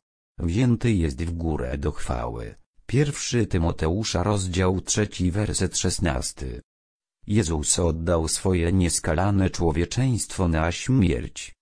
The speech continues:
aby spłacić za nas karę za grzech Adamowy, śmierć.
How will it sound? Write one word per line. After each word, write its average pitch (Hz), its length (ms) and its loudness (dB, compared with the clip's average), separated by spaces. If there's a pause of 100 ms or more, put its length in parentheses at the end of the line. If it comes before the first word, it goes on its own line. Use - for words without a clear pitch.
aby 95 320 0
spłacić 98 600 -2
za 73 200 0
nas 80 300 0
karę 95 320 0
za 73 200 -2
grzech 85 380 0
Adamowy, 82 760 0 (220)
śmierć. - 760 -2